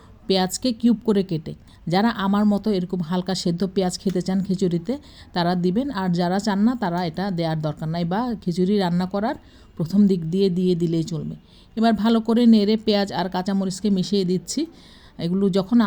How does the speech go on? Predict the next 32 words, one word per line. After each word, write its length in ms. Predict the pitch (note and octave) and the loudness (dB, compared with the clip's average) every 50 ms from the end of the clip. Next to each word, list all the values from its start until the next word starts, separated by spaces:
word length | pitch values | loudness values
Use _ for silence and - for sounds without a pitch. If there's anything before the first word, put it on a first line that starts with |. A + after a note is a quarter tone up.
| F#3 E3 | 2 0
হালকা 260 | F#3 G3+ G3 G3 G#3+ G3 | -2 -2 -2 0 -2 -2
সেদ্ধ 280 | - - F#3+ F3+ F3 G#3+ | 0 0 0 0 2 2
হয়ে 220 | G3+ G3+ A3+ A3+ G3+ | 4 4 4 6 4
আসবে 280 | F3 E3+ F#3 F3+ F#3 G3 | 4 2 0 0 -2 0
পেঁয়াজগুলো, 440 | G3 G3 F3+ E3+ E3+ E3 F3+ G3 A#3+ | 0 -2 -2 -2 -2 -2 0 -2 0
তখন 200 | A3+ G#3+ G3+ G#3+ G#3 | -2 2 2 2 2
খেতে 300 | - - G#3 G3+ - G#3+ | 4 0 0 2 2 2
বেশ 220 | F3+ F3+ F#3 F3+ - - | 4 2 2 0 -2 -4
লাগবে। 280 | E3 C#3+ D3 D#3+ - - - - - _ - - | -6 -6 -6 -8 -10 -12 -12 -16 -20 _ -20 -4
খিচুড়িটাকে 680 | - A3+ G#3 - B3 A#3+ B3 B3 A3+ B3+ B3 B3 C4 A#3+ - | -2 -2 0 2 2 2 2 2 2 0 0 0 -2 -2 0
চেক 120 | B3+ A#3+ A3+ - | -2 -2 -2 -2
করে 200 | - A3 G#3+ A3 A3 | -2 2 2 4 6
নিয়েছি, 480 | G#3 G3+ F#3+ F#3 F3+ F3+ - - G3+ C#4 F#4 - - - - - - - - | 6 4 4 4 2 0 2 0 0 0 0 -6 -14 -20 -20 -20 -20 -20 -10
খিচুড়িটা 500 | - - G3+ F#3 G#3+ G3+ F#3+ F#3+ F#3+ G#3 G3 | -4 -2 0 0 2 0 0 0 -2 -2 -2
প্রায় 260 | G3 - F3 F#3 F#3+ F#3 - | 0 0 0 0 0 0 0
হয়ে 220 | F3+ E3+ E3+ F3+ | 0 2 2 2
গিয়েছে। 420 | F3+ E3+ F3 E3+ E3 E3 D#3+ - A3+ A3+ - | 0 0 0 0 0 -2 -2 -2 -4 -2 0
এবার 220 | F#3+ F#3 G3 G3+ G3 - | 2 2 2 2 2 2
চুলার 280 | - G3+ G3+ G3+ G#3 - - | 2 4 4 4 2 2 0
আগুনটা 300 | F#3 F3+ F3 F3 F3 F#3+ G3+ F3+ | 0 2 2 2 2 2 0 0
একেবারে 280 | F#3 F#3 E3+ E3 E3+ E3+ | 0 0 0 2 2 2
বন্ধ 260 | D#3+ D#3 D#3 D#3+ E3 E3+ | 2 2 2 2 2 2
করে 220 | D#3+ E3+ E3 E3 | 0 0 0 0
দিব, 160 | D#3+ D#3+ E3+ G#3+ C#4+ - - - - - - - - - | 0 0 -2 -4 -6 -6 -12 -20 -20 -20 -20 -10 -4 -2
তারপর 360 | G3 F#3+ F#3+ F#3+ - G#3+ G#3+ G3 - | 0 0 0 0 0 0 0 0 0
ঢাকনা 260 | F3+ F3+ F3+ F#3+ F3+ F3+ | -2 0 0 2 0 2
দিয়ে 180 | F3 F#3+ G3+ G3+ | 2 2 2 2
ঢেকে 280 | F3+ F3+ F3 F3 F3 E3+ | 2 0 0 0 0 0
দিব 180 | E3 D#3+ F3+ C4+ E4+ - - - _ _ - - _ | 0 0 -2 -2 -4 -6 -12 -20 _ _ -20 -16 _
কিছু 240 | - - A3 A3 - C#4 | 2 2 2 2 0 -2
সময়ের 520 | A3 - A#3+ A3 G3+ F#3 F3+ F3+ F3+ F3+ E3+ | 0 2 2 2 4 4 4 4 2 2 0
জন্য। 280 | D#3+ F3 E3 D#3 D3+ | -2 -4 -4 -2 -4